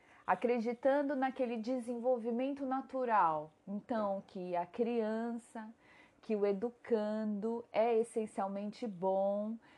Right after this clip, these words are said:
tem a sua natureza e ela deve ser preservada e privilegiada. A riqueza da história de Pestalozzi se dá exatamente pelo exercício da sua prática,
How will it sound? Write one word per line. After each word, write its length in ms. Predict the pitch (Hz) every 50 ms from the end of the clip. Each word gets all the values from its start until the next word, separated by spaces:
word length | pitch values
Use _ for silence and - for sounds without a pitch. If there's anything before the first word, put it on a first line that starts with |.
| - _ -
tem 300 | - 220 226 233 226 226
a 60 | 226
sua 260 | 220 - - 202 196 196
natureza 840 | 196 190 185 - - 233 233 220 208 208 202 202 208 202 214 196
e 140 | 202 208 208
ela 200 | 196 196 196 196
deve 280 | 190 196 190 190 185
ser 280 | - - 208 190 180 - _
preservada 1000 | - 240 247 269 277 254 247 262 240 247 202 196 196 190 190 196 196 185 - - - -
e 280 | - 269 285 320 370 381 - -
privilegiada. 1120 | - 294 277 269 226 240 233 220 214 202 202 175 175 170 151 135 131 - - - - - _ _ _ _ - - - - - - - - - -
A 80 | - 202
riqueza 760 | 254 311 302 - - - 285 302 330 349 349 311 277 254 226
da 160 | 202 214 202
história 640 | 208 - - - 190 185 185 180 180 175 170 - - _ - - 170 170 - -
de 180 | 156 165 185 175
Pestalozzi 1120 | 180 - 190 180 - - 175 160 165 160 175 185 208 208 202 190 175 170 156 160 160 165 -
se 160 | - - 220 202
dá 200 | 196 233 240 240
exatamente 640 | 240 262 277 294 285 269 240 233 247 254 262 -
pelo 220 | - - 247 247 247
exercício 560 | 247 226 240 226 220 - - 254 240 - 233
da 140 | 214 240 240
sua 240 | 240 - 262 262 277
prática, 680 | 269 - 196 175 165 170 - - - - - 160 160